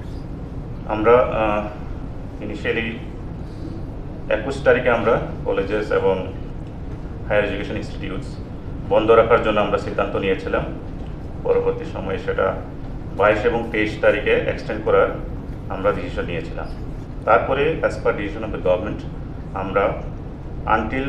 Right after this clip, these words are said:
it is decided all the institutions will remain closed। তার সঙ্গে যে ongoing semester examination, আহ, চলছে যে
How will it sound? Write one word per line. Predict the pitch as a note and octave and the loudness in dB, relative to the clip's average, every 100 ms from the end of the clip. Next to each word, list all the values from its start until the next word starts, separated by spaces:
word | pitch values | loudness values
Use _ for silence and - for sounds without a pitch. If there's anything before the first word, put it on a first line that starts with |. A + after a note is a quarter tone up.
| C#3 - - - - - - | -4 -6 -8 -8 -8 -8 -8
it | A#2 | -6
is | A#2+ | -4
decided | - - G2 F#2+ E3+ - - - - | -4 2 4 4 2 -2 -8 -8 0
all | G2+ G2 | 0 4
the | G2 F#2 E2 - - - - - - - - - - | 6 6 4 -6 -8 -8 -8 -8 -8 -10 -10 -10 -8
institutions | - G#2 G2+ B2 C#3+ | -6 -6 -4 -4 -4
will | - - - | -2 -2 0
remain | - - - | 0 -2 -2
closed। | - - - - - - - - - - - - - - | -2 -4 -8 -8 -8 -8 -10 -8 -8 -8 -8 -8 -6 2
তার | A2+ - | 2 4
সঙ্গে | C3+ C3+ C3 - - - - - - - - | 2 4 4 2 -4 -8 -8 -8 -8 -8 -4
যে | A2+ A#2+ | 2 4
ongoing | A#2+ B2 B2 C3+ | 6 4 4 2
semester | B2+ B2 A#2+ - B2+ | 0 0 0 6 6
examination, | - G#2 G2 G2+ G2 G2+ | 6 4 2 0 -2 -4
আহ, | G2+ - - - - - - - - - - - - F#2+ F#2 F2+ | -4 -8 -8 -10 -8 -8 -8 -8 -8 -8 -8 -8 -2 2 2 2
চলছে | G2+ G2 A2 | 4 4 2
যে | F#2 | 0